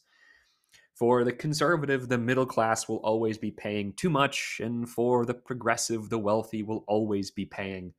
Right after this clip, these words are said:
not enough. Taxation is sort of this hidden hydra of modern political life. It's everywhere, and it's awful. You know, you've got your taxes on usage of the roads, your tax on income, your tax on capital gains, the property you own,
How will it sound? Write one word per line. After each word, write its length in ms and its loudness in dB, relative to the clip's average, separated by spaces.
not 200 -6
enough. 340 -12
Taxation 580 2
is 320 -6
sort 220 4
of 140 2
this 180 0
hidden 320 0
hydra 460 2
of 200 -2
modern 360 -4
political 360 -2
life. 320 -6
It's 160 0
everywhere, 520 4
and 140 -4
it's 100 -10
awful. 440 2
You 140 -8
know, 80 -6
you've 160 -6
got 180 -2
your 100 -6
taxes 520 -4
on 400 -10
usage 440 -4
of 140 -6
the 80 0
roads, 580 8
your 100 -2
tax 440 -4
on 100 0
income, 540 0
your 100 -8
tax 320 -6
on 100 -4
capital 460 0
gains, 560 2
the 100 -10
property 540 2
you 240 0
own, 340 -2